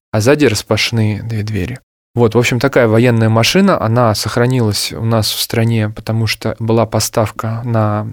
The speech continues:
авиабазу в Полтаву в сорок четвёртом году, когда была операция «Франтик»,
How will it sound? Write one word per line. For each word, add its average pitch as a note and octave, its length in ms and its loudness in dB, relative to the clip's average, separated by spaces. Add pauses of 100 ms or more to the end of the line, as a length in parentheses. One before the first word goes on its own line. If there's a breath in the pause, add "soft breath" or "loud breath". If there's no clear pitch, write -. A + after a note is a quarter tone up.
(160)
авиабазу A2+ 720 0
в - 80 -8
Полтаву C3+ 500 0
в - 80 -6
сорок A2 240 0
четвёртом G#2+ 520 -2
году, A2 280 0
когда G#2+ 280 -2
была G#2 260 0
операция G#2 580 -4
«Франтик», C3 560 -4